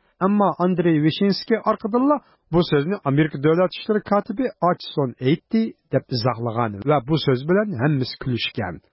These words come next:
Вещинский Сәйфетдин Әзиз катарлыкларны кызгын каршы алдыганлыгын белдергән.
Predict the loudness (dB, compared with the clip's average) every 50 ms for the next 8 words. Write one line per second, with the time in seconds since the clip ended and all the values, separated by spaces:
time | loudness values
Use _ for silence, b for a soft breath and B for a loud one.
0 | _ _ 0 2 2 2 2 2 2 0 -2 0 2 2 2 2 2 0 0 0
1 | 2 0 -2 -2 -2 -4 -2 -2 -2 -2 0 -2 -4 -4 -4 -4 -4 -2 0 0
2 | 0 0 0 -2 0 0 0 0 0 -2 -6 -2 -2 -2 0 0 -2 -2 -2 -4
3 | -4 -4 -4 -4 -2 -2 -2 -2 0 0 0 0 2 0 0 0 0 -2 -2 -2
4 | -4 -6 -4 -4 -4 -4 -4 -4 -6 -6 -8